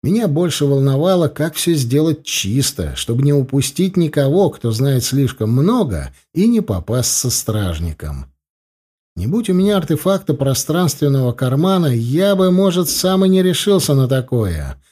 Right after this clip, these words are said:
Попытался бы нанять убийцу. Но с артефактом мои шансы на успех резко увеличились, и однажды ночью я приступил к операции.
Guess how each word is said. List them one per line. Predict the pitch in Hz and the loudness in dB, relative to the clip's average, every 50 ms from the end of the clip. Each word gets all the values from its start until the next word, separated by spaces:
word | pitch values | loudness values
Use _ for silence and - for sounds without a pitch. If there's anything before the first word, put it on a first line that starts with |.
| _ _ _ _ | _ _ _ _
Попытался | 107 101 - 123 120 - 160 165 156 - - 147 143 | -6 -2 -2 -2 0 0 0 0 0 0 0 0 2
бы | 143 143 | 2 2
нанять | 139 143 143 151 160 165 151 143 - | 4 4 4 2 2 2 0 0 0
убийцу. | 151 147 151 156 180 180 165 135 104 - - - 98 82 73 67 - _ _ _ _ _ _ _ _ _ _ _ _ _ _ _ _ _ _ _ | 0 0 2 2 2 4 2 2 0 -2 -4 -6 -6 -8 -8 -10 -14 _ _ _ _ _ _ _ _ _ _ _ _ _ _ _ _ _ _ _
Но | 95 98 117 123 131 | -2 0 2 2 2
с | 123 - | 2 2
артефактом | 131 113 - - 107 - - 127 147 160 156 151 - 123 110 92 | 0 -2 0 -2 -4 -2 0 0 0 0 0 -2 -2 -2 -2 -2
мои | 87 92 113 131 160 175 | -2 -2 0 0 0 -2
шансы | 165 - - 156 165 175 165 - - 156 | -2 -2 -2 0 0 0 0 0 0 0
на | 147 143 | 0 0
успех | 139 127 - - 165 170 160 - - | 0 0 0 0 0 0 0 0 0
резко | 139 143 156 156 147 - - 147 | 0 2 2 0 -2 -2 0 2
увеличились, | 143 143 143 143 147 175 202 208 - - 127 104 101 90 - - - - _ _ _ _ _ _ _ _ | 2 4 4 4 4 2 2 0 0 -2 -2 -2 -2 -4 -4 -6 -10 -12 _ _ _ _ _ _ _ _
и | 175 208 | 0 0
однажды | 220 180 120 107 123 131 127 110 101 92 90 85 | 0 0 -2 -2 -2 -2 -2 -2 -4 -4 -4 -2
ночью | 92 135 175 196 180 - - 175 165 151 | 0 0 0 0 -2 0 0 2 2 2
я | 127 127 180 208 190 | 2 2 0 0 0
приступил | 170 139 113 - - 107 98 101 120 120 113 | 0 0 0 0 -2 -4 -4 -2 -2 -2 -2
к | - | -2
операции. | 110 - 120 107 104 95 82 78 - - - 80 73 67 62 64 | -4 -2 -2 -2 -2 -4 -4 -6 -6 -8 -8 -10 -10 -12 -14 -16